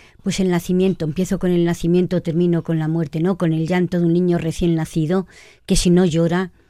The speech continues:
el médico le da unas palmadas porque ese llanto es el que le hace que sus pulmones funcionen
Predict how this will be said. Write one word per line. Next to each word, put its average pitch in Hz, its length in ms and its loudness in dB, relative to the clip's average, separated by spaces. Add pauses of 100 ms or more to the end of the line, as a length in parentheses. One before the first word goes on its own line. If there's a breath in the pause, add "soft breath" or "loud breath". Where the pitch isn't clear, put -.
(280 soft breath)
el 180 140 4
médico 180 380 2
le 165 120 2
da 170 120 2
unas 180 220 2
palmadas 165 680 -2
porque 170 480 -2 (240)
ese 208 320 2
llanto 185 540 -2 (360 soft breath)
es - 220 0
el 185 180 0
que 170 260 0
le 175 280 0
hace 190 420 -2 (340 soft breath)
que 202 100 2
sus 196 160 -4
pulmones 196 560 0
funcionen 180 680 -2